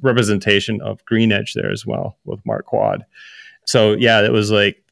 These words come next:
the who's who's of cycling performance in Australia at the time. And a little bit of background why we're doing this is because one of the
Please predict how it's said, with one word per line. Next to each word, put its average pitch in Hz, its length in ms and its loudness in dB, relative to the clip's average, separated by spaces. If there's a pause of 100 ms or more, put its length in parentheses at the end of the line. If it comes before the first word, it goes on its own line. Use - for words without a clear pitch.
(220)
the 110 120 2
who's 107 300 4
who's 104 520 2
of 101 500 0
cycling 104 380 0
performance 101 800 -4 (500)
in 104 380 0
Australia 107 480 -2
at 104 140 -4
the - 60 -14
time. 107 400 -8 (400)
And 113 380 2
a - 880 -16
little 170 180 0
bit 139 100 0
of 117 100 -2
background 107 720 -2
why 104 680 0
we're 107 140 -4
doing 117 300 0
this 120 220 -2
is 110 120 -8
because 107 640 -4
one 117 240 -2
of 151 80 0
the 117 240 -2